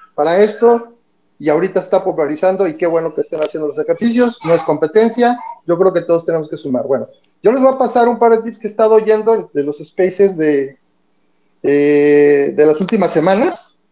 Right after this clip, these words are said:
¿sí? A mí algo que me está esperando mucho es que la gente está muy borrega, es decir, dime qué tengo que hacer con la revocación de mandato y lo demás. Siento que tenemos que compartir opciones, y la opción de la libertad es la que la tenemos que vender.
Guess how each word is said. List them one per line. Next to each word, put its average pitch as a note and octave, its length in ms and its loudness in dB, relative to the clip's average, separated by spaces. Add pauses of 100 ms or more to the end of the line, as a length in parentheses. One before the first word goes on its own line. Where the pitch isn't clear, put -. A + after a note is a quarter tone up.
(120)
¿sí? G#3 400 -8 (540)
A D3 100 -2
mí F#3+ 100 2
algo A3+ 260 4
que F#3 100 -2
me F3 60 -20 (120)
está G#3 140 -2
esperando G3+ 440 0
mucho G3+ 420 -6
es F#3+ 200 -6
que F#3 160 -2
la E3+ 120 0
gente G3+ 300 -6
está G3 180 -4
muy G3 140 -4
borrega, F3+ 460 0
es E3+ 80 -2
decir, F#3+ 280 -6
dime C#4 220 0
qué C4 100 2
tengo D4 200 0
que A#3+ 80 -2
hacer B3 400 0
con D#3 120 -6
la D#3+ 80 -4
revocación E3 400 -6
de G3 60 -10
mandato F3+ 360 -6
y F3+ 40 -10
lo E3+ 100 -8
demás. F3+ 400 -8 (600)
Siento G#3+ 480 0
que F3+ 80 -2
tenemos F#3 440 -4
que E3 140 -8
compartir F3 720 -6 (380)
opciones, G#3+ 960 -2 (1040)
y F#3 100 2
la F3+ 120 2
opción G3+ 240 0
de G#3+ 80 4
la G#3 60 6
libertad F3+ 320 4
es F#3+ 80 0
la G3+ 100 0
que F3 80 -2
la E3 100 0
tenemos E3 300 -4
que F#3+ 80 -2
vender. D#3 320 -2